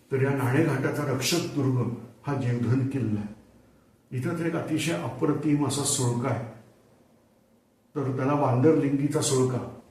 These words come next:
तसं म्हणतात. तर हा एक चांगला, अ, सुळका इथं दिसतो. तर या जीवधन किल्ल्यावरती निजामशहाचा कोणीतरी नातलग पाच वर्षाचं पोरगं होतं,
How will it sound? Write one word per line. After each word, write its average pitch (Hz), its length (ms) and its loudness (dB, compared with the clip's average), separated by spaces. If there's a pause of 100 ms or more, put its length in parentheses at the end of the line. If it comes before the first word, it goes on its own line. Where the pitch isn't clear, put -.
(220)
तसं 127 200 -2
म्हणतात. 107 360 0 (540)
तर 135 60 0
हा 135 220 2
एक 139 100 -4
चांगला, 131 640 0 (240)
अ, 123 220 2
सुळका 120 680 -2
इथं 127 200 -2
दिसतो. 127 560 -2 (1500)
तर 139 60 -4
या 147 120 0
जीवधन 143 460 2
किल्ल्यावरती 147 840 0 (360)
निजामशहाचा 135 760 4
कोणीतरी 131 400 0
नातलग 123 500 0
पाच 135 400 -8
वर्षाचं 120 400 -4
पोरगं 123 240 -4
होतं, 104 320 -6